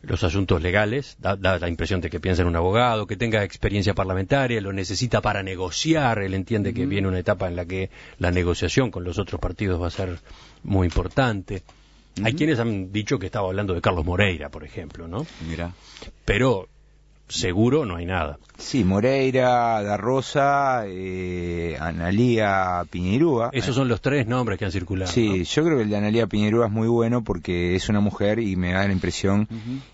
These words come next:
Speaker 2: que el Frente Amplio va a ir con una mujer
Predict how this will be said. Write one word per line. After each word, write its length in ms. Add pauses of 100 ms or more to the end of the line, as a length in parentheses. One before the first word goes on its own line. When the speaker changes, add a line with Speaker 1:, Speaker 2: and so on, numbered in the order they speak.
(140)
Speaker 2:
que 720 (760)
el 200
Frente 360
Amplio 300
va 80
a 40
ir 80
con 140
una 120
mujer 540